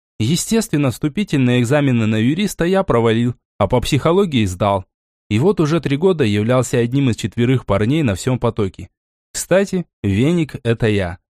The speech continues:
Только зовут меня не Вениамин, как многие думают, а Венислав. Мама отличилась. Она у меня филолог,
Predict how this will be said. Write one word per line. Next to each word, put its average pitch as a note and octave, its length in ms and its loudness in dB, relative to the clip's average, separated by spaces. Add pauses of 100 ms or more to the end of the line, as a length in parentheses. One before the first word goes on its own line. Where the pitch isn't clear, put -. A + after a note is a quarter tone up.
(260)
Только E3+ 280 0
зовут F#3 340 0
меня F#3 300 0
не F3+ 120 0
Вениамин, E3 560 0
как D3+ 240 -2
многие D3 420 0
думают, C3 520 -2 (140)
а E3 120 0
Венислав. F3 720 0 (380)
Мама A#2+ 480 2
отличилась. F#2 800 -6 (300)
Она G#2+ 280 0
у F#3 80 2
меня E3+ 260 0
филолог, D#3 640 0